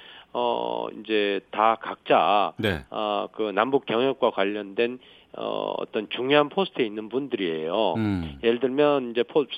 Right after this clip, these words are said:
Speaker 1: 포스코 같은 경우는 북한이 이제 제철소 건립을 굉장히 이제 원하고 있잖아요.
Speaker 2: 네.
Speaker 1: 그런 측면에서 아마 초청의 대상이 되지 않았나 싶고,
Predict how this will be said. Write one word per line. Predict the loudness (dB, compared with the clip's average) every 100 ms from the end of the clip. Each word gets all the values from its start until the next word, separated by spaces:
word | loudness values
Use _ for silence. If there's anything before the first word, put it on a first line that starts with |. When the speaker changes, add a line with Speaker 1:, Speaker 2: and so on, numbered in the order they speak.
| -14 -2
Speaker 1:
포스코 | 0 2 2
같은 | 2 0 -4
경우는 | -4 -4 -4 -4 -6 -16 -18
북한이 | -6 2 2 2
이제 | -2 -2
제철소 | 0 2 2 2 0 0
건립을 | -2 -4 -6 -8
굉장히 | -10 -6 -6 -6 -8 -12
이제 | -8 -6 -6 -12 -16 -2
원하고 | 2 4 2
있잖아요. | -2 -4 -6 -8 -6 -2
Speaker 2:
네. | -2 -2 -2 -6 -2
Speaker 1:
그런 | 0 0
측면에서 | 0 0 0 0 -2 -4
아마 | -4 -6
초청의 | -8 -10 -6 -6
대상이 | -4 -4 -6 -6
되지 | -8 -6
않았나 | -6 -6 -8 -8
싶고, | -8 -4 0 0 0